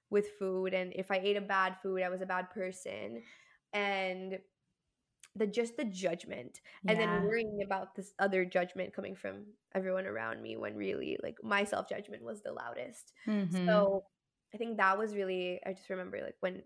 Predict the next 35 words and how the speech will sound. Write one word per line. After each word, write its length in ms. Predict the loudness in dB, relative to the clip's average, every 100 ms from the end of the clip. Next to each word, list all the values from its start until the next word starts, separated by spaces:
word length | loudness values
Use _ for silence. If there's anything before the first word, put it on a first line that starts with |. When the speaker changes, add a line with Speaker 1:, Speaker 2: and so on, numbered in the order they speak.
| _
Speaker 1:
I 80 | -2
started 500 | 0 0 0 -2 -6 0
really 320 | 4 4 4
doing 280 | 0 -2 -2
the 80 | 0
work. 400 | 4 4 4 -4 -20 -20 _ _ _ _ _ _ 10
But 140 | 12
then 140 | 12 10
again, 320 | 12 10 10
it 120 | 6
doesn't 400 | 6 4 -2 -2
kinda 200 | -2 -2
stop 360 | 0 0 2 2
there 220 | 4 4
because 500 | 0 2 4 4 -2 -14 _ _ _ _ 6
I 300 | 8 8 6
discovered 600 | -2 -2 2 4 4 2
the 80 | 2
world 260 | 4 4
of 120 | 2 -2
holistic 420 | -2 -2 -4 -6 2
wellness 600 | 4 6 4 4 2 0
and 100 | -2
I 60 |
started 300 | -2 -2 0
diving 360 | 0 -2 -4 -2
into 420 | -4 -2 2 6
it, 240 | 6 6 2 -16 _ _ _ _ _ _ _ -10
really 360 | 0 4 4
doing 540 | 2 2 4 4 2 -4 -12 -20 _ _ 4
a 60 | 4
lot 300 | 8 8 6
of 100 | 4
unlearning. 640 | 0 -2 -6 -6 -10 -12 _
Uh, 100 | 2